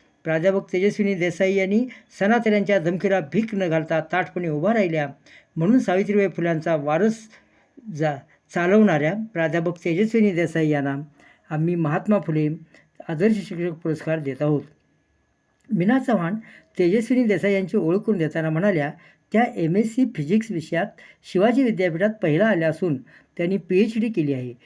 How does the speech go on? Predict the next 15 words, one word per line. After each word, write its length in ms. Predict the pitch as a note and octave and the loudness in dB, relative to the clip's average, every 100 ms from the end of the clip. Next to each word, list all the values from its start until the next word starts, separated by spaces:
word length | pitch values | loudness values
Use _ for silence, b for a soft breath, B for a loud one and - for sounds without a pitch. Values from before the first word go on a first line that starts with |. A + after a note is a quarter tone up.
| b _ | b _
त्यांनी 280 | F3+ G3 C4 | 0 4 4
लिहिलेल्या 500 | A3 E3+ E3+ E3+ F3+ | 4 4 4 2 2
नोबेल 480 | G3+ D#3+ D#3 F#3+ A#3 | 2 0 2 2 0
शलाका 480 | A3 E3 D3+ D3 F3 | -4 -2 -2 0 0
या 140 | F3 D#3+ | 0 -2
पुस्तकात 520 | D#3+ - E3+ D#3 C#3+ - b b _ | -4 -10 -6 -4 -6 -8 b b _
जगभरातील 600 | D#3+ A#3 A3+ G#3 G3+ F#3+ D#3+ | 0 2 4 4 2 -2 -2
सर्व, 400 | - A3+ A3 F#3 | 0 2 4 2
म्हणजे 380 | D#3 D#3 E3+ C3 - B _ - | 2 2 0 -2 -8 B _ -10
वीस 340 | D#3 A#3 C4+ | 0 2 4
नोबेल 380 | A#3+ G3 F3 G#3+ | 2 2 2 2
पारितोषिक 500 | A3 E3+ E3+ E3 F3 | 2 0 0 -4 -2
विजेत्या 380 | D#3+ D#3 D#3+ E3+ | -2 -2 -2 -2
महिला 340 | D#3 C#3+ D#3+ E3+ | -2 -2 -4 -6
शास्त्रज्ञांची 800 | D#3 C3 D#3 D3+ D#3 C#3+ G3 | -8 -6 -6 -4 -4 -4 -2